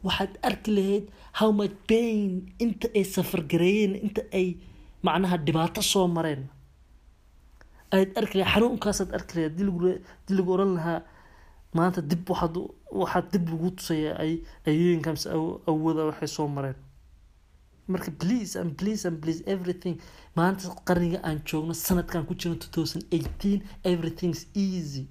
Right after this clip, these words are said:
Wax walba, wax walba, wax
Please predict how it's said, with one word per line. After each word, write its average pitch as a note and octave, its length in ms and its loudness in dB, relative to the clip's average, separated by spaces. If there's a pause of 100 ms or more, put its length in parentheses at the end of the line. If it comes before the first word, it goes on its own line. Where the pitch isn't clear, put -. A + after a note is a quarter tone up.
(280)
Wax G3+ 300 4
walba, G3 460 2 (680)
wax A#3 280 4
walba, G#3+ 420 2 (200)
wax A#3+ 280 2